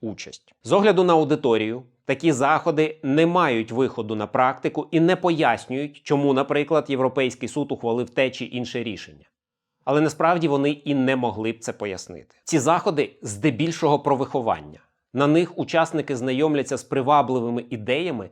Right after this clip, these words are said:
які в подальшому намагаються відстоювати в той чи інший спосіб в своєму житті. Слід визнати, що це доволі потужні ідеї. В результаті права людини перетворюються на щось на кшталт сучасної релігії,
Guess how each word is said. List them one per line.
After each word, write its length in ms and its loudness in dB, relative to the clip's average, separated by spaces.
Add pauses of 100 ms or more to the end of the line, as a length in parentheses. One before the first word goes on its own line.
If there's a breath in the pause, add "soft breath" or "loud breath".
(360)
які 540 -2
в 80 -20
подальшому 680 0
намагаються 920 0
відстоювати 760 0
в 80 -14
той 340 2
чи 180 -8
інший 520 -6
спосіб 440 -4
в 40 -20
своєму 420 -4
житті. 460 -14
Слід 280 -2
визнати, 460 0
що 140 -6
це 360 -2
доволі 440 0
потужні 540 -4
ідеї. 380 -14
В 60 -6
результаті 600 2
права 440 2
людини 420 0
перетворюються 920 0 (260 loud breath)
на 580 4
щось 540 -2
на 140 -2
кшталт 560 2
сучасної 840 -2
релігії, 720 -2